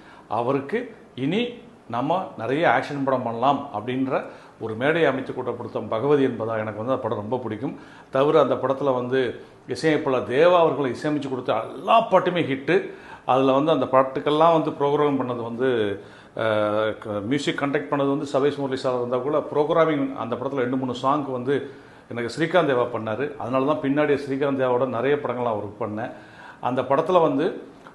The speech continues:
ஒரு படம் நல்ல படமாகவும் என்டர்டெயின்மெண்டான படமா வரணும். அந்த படத்துல மொத்த டீமும் ஒர்க் பண்ணணும். அப்படி பகவதியில என் கூட பணியாற்றின மொத்த டீமும் ஒர்க் பண்ணி கொடுத்தாங்க.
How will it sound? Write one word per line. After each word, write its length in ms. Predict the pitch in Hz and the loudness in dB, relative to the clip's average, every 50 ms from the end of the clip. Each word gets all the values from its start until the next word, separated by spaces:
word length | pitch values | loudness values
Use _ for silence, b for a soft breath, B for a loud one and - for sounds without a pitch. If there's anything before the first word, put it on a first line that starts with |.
| - | -8
ஒரு 280 | - 131 120 123 117 110 | -4 -2 0 0 0 0
படம் 520 | - 139 143 175 180 180 - - - - - - - - - | 0 4 4 4 4 4 0 -6 -12 -16 -20 -20 -20 -14 -10
நல்ல 300 | 110 131 165 196 233 233 | -8 -6 -2 0 2 2
படமாகவும் 640 | - 165 160 151 156 156 151 151 151 165 185 - - - - | 2 2 2 2 4 4 4 4 2 2 -2 -6 -8 -10 -8
என்டர்டெயின்மெண்டான 600 | 120 139 175 170 - 196 180 175 175 170 165 139 139 | -8 -6 -6 -2 0 2 2 2 2 0 0 0 0
படமா 340 | 135 139 139 139 131 123 | 0 2 2 2 0 0
வரணும். 100 | 120 135 | 0 0
அந்த 120 | 143 135 127 | -2 -2 -2
படத்துல 280 | 120 120 131 131 139 | -2 -2 -4 -4 -4
மொத்த 260 | 123 123 113 113 - 151 | -4 -4 -4 -2 -2 -2
டீமும் 400 | 147 - 147 143 151 151 127 110 | -2 -2 -4 -4 -2 -4 -4 -6
ஒர்க் 200 | 110 - - 123 | -6 -6 -6 -6
பண்ணணும். 200 | 113 110 120 - - - | -6 -6 -8 -10 -8 -10
அப்படி 240 | 113 107 - 139 131 | -10 -6 -4 -2 -2
பகவதியில 480 | - - 113 123 151 170 165 147 143 | 0 0 0 0 0 0 0 0 0
என் 200 | 143 139 123 113 | 0 0 0 -2
கூட 160 | 117 120 127 135 | -2 0 0 0
பணியாற்றின 560 | - - 120 127 127 127 123 120 - 120 110 | 0 0 -4 -4 -2 -4 -4 -4 -4 -8 -6
மொத்த 320 | 107 120 120 - - 180 | -6 -8 -6 -2 0 0
டீமும் 340 | 160 - 143 139 139 120 110 | 0 0 -2 -2 -2 -2 -4
ஒர்க் 80 | - - | -6 -6
பண்ணி 200 | 120 117 107 110 | -8 -8 -8 -8
கொடுத்தாங்க. 380 | 104 - 117 110 110 123 - | -8 -6 -6 -4 -4 -4 -6